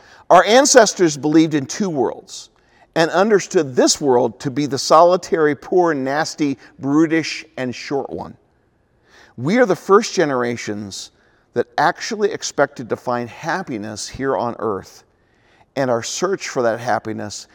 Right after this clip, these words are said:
has created such unhappiness.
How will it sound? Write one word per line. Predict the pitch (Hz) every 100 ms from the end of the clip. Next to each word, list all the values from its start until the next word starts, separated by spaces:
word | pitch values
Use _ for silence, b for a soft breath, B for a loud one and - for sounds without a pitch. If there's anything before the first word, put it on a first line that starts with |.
| b _
has | 120 110
created | - 135 120 117 110
such | - 127 113 - - b b _
unhappiness. | 123 120 117 101 _ _ 120 98 98 80 - - -